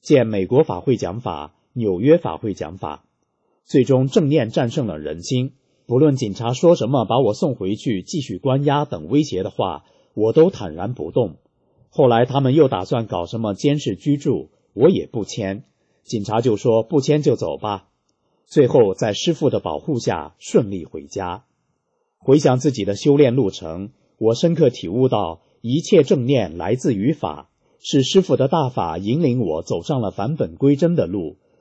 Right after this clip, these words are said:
是师父的大法指导我如何正确面对生活中的各种困难和矛盾，是师父的大法指引我走出了邪恶的黑窝。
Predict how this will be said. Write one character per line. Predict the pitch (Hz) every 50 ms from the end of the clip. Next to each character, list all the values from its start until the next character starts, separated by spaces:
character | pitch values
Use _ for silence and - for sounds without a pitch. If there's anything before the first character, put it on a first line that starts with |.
| _ _
是 | - - 151 139
师 | 131 - 185 180
父 | - 135
的 | 113 110 117
大 | - 160 147
法 | 127 - 101 87
指 | 92 - 127 147
导 | 151 143 120
我 | 123 123 104 82 78 80
如 | 87 92 110 156
何 | 185 - - 104
正 | 120 - 196 160
确 | 135 - 147 120
面 | 139 175 170 127
对 | 113 120 107
生 | 101 - 170 165 170
活 | - - 95
中 | 101 147 143 147
的 | 117 95
各 | - - 190 160
种 | 127 80 76 78
困 | - - 190 143 101
难 | 85 76 82 92 98
和 | - 135 131
矛 | 120 90 76 76 87
盾， | - 151 131 98 76 - _ _ _ _ _ _ _
是 | - - 160 143
师 | 131 - 175 165
父 | 139 135
的 | 113 127 123
大 | - 139 135 127
法 | - 113 101 101
指 | - - 127 147
引 | 180 170 147 131
我 | 104 92 113
走 | - 98 85 85
出 | - - 139 127
了 | 120 98 87
邪 | 85 - - 87 92
恶 | 135 190 175
的 | - - 76
黑 | - - 107 95 95
窝。 | 90 95 104 101 101 107